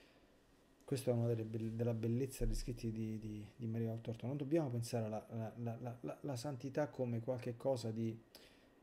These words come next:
di disincarnato, quindi che, che, che rende la, la persona, come dire, amorfa,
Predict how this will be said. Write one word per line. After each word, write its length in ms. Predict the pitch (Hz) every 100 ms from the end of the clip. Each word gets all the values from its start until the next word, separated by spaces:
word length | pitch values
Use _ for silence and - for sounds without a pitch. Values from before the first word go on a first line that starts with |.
| - - - - - _ - - -
di 260 | - 131 127
disincarnato, 880 | 160 175 160 120 135 131 165 165 120
quindi 280 | 117 127 117
che, 120 | 135
che, 220 | - 151
che 140 | 151 160
rende 460 | 160 160 127 117 117
la, 320 | 123 120 120
la 100 | 127
persona, 680 | 120 123 - 175 139 120 117 - -
come 220 | - 131 120
dire, 320 | 107 104 - - - _ _ - - - - -
amorfa, 800 | 165 160 120 104 - - 101 101